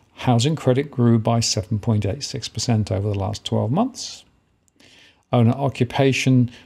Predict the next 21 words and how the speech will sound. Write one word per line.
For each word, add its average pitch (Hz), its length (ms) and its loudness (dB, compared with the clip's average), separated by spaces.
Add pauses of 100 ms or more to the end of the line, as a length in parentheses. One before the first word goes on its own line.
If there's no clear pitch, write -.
(140)
was 117 240 2
up 123 240 -6
nine 127 340 6
point 120 300 2
one 127 240 2
five 117 320 0
percent, 131 400 -2
a 117 60 -2
very, 117 320 2
very 113 180 2
strong, 139 460 0
but 160 320 0
you'll 156 140 0
see 214 300 2
it 143 140 -2
sliding 151 540 2
back 131 240 -2
slightly 123 440 0
from 107 360 -2 (120)
previously, 170 560 -4
so 131 380 0